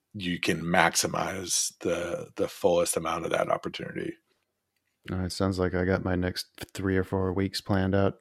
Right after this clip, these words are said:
Speaker 2: back testing
Speaker 1: <laughs>
Speaker 2: some ideas. <laughs> Uh, yeah, one of the, I, I, I definitely struggled with the idea of trying to add, um, because it,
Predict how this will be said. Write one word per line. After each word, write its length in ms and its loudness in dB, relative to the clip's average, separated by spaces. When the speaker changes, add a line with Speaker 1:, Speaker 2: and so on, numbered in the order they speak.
Speaker 2:
back 220 2
testing 380 8
Speaker 1:
<laughs> 20 -4
Speaker 2:
some 160 0
ideas. 420 2
<laughs> 140 2
Uh, 260 8
yeah, 160 12
one 220 8
of 80 8
the, 100 4
I, 180 10
I, 360 10
I 60 12
definitely 480 8
struggled 500 6
with 160 6
the 140 4
idea 380 4
of 280 4
trying 360 2
to 200 0
add, 460 2
um, 440 2
because 640 8
it, 180 6